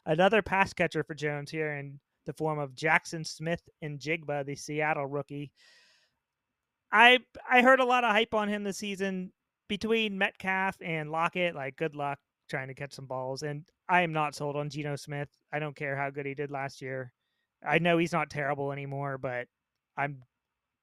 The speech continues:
avoiding at all costs unless I need a streamer for the week. Forty-niners defense is always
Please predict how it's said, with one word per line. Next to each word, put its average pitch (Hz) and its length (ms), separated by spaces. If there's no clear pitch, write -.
avoiding 127 460
at 123 100
all 127 160
costs 123 420
unless 127 280
I 123 60
need 127 220
a 120 260
streamer 123 580
for 127 140
the 123 120
week. 123 300
Forty-niners 185 580
defense 175 440
is 156 100
always 160 540